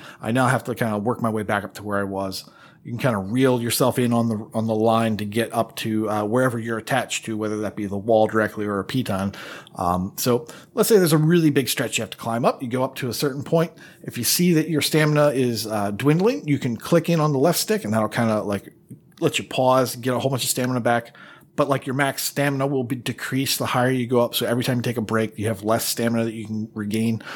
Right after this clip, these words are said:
Uh, so you'll put in a piton. That'll allow you just to hang there, not do anything, kinda plan your next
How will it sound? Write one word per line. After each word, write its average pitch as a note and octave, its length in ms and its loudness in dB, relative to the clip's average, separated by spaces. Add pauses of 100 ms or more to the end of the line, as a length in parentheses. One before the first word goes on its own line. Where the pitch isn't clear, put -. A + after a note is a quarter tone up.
(240)
Uh, A#2 140 2
so D3 100 0
you'll D3 120 6
put D#3+ 120 4
in C#3+ 100 4
a C3+ 60 -2
piton. A3+ 480 2 (420)
That'll B2 260 4
allow B2 120 4
you B2 120 0
just - 260 -6
to - 80 -8
hang D3+ 340 0
there, C#3+ 160 0
not A2+ 220 -2
do A#2+ 160 -2
anything, C3+ 420 0
kinda G2+ 200 -6
plan B2 340 0
your A2 100 0
next - 460 -2